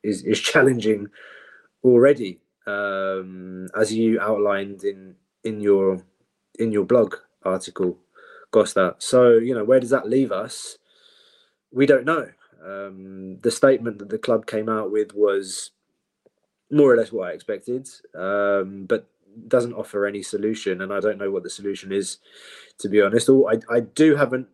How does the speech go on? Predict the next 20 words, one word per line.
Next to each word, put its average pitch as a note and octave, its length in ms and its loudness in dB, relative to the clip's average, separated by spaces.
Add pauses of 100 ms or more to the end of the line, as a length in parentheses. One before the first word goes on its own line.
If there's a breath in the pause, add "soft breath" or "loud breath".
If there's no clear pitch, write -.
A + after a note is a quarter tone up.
an A#2 100 -8
idea A#2+ 420 2
of A2 200 0
what G2+ 140 -6
a - 20 -16
solution A2 520 -10
might G2 280 -10
be, G2 320 -2
but G2+ 260 -6
just - 240 -20
that G#2 220 -4
there G#2 160 2
are G2+ 80 -6
no G2+ 180 -6
politicians F#2+ 720 -10
with, F2+ 320 -8 (200)
with G#2+ 220 -2
the F#2+ 60 -8
balls F#2 380 -2
to, F#2 300 0